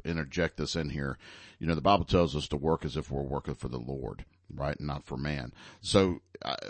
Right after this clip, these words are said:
for, in over-, in order for things to be prosperous in his hand, Joseph was, as a slave, forced to do things. But I don't believe that he did it begrudgingly. Uh, I, he may have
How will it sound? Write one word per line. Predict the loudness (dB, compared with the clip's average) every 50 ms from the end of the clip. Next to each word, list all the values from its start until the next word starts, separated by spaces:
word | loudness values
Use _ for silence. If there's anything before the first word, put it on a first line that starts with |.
| -14 -14 _
for, | -2 0 0 2 2
in | 4
over-, | 4 4 4 2 0 -2 -2
in | 0 4
order | 4 6 4 4
for | 4 2 2 2
things | 2 2 2 2 2 0
to | -2 -2
be | -2 -2
prosperous | 2 4 4 6 6 4 2 0 0 0 0 0 -2
in | -2
his | -2 -2 0
hand, | 0 0 0 0 0 -2 -4 -4
Joseph | 0 0 0 2 2 0 -2 -2 -2
was, | -4 -4 -2 0
as | 0 0 0 0
a | -2
slave, | -2 0 2 2 2 2 0 -2
forced | -4 -4 -2 -2 -2 -2 -6
to | -10
do | -4 -2 0 0 0
things. | -2 -4 -6 -6 -8 -10 -12 -8
But | -4 -4 -4 -4 -8 -14 -20 -20 -20 -20 -20 -20 -20 _ _ 0
I | 0
don't | 2 0 0 0
believe | 0 2 2 2 2
that | 2 2
he | 2 0
did | 0 0 0 2
it | 0 0 -2
begrudgingly. | -4 -4 0 2 2 2 2 -2 -6 -8 -10 -12 -14 -14 -16 -18 _ _ _ _ _ -8
Uh, | -6 -4 -4 -2 0
I, | 2 2 4 6
he | 6 6
may | 6 6 6 4 4 2 0 -2 -6 -8
have | -8 -8 -8 -8